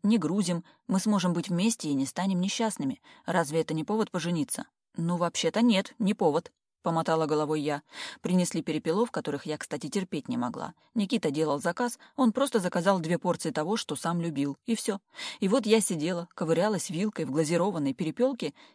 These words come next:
и не знала, что сказать. "Ты сама говорила, что больше не хочешь жить с предками. Ну так вот он,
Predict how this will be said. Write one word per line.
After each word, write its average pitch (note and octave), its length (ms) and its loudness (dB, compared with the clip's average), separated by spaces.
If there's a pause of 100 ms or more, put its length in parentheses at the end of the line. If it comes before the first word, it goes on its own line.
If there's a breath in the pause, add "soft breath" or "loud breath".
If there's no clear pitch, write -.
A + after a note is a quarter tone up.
(100 soft breath)
и F3+ 120 -2
не F3 140 2
знала, E3 380 -2
что - 180 -10
сказать. F#3+ 520 -8 (460)
"Ты G3+ 100 2
сама G#3 300 4
говорила, G#3 460 6
что - 160 -4
больше E3+ 260 0
не E3+ 100 0
хочешь F#3 320 -2
жить E3 200 -6
с - 20 -10
предками. D#3 580 -4 (180)
Ну E3 120 -4
так - 200 -2
вот A#3+ 220 4
он, F3 160 0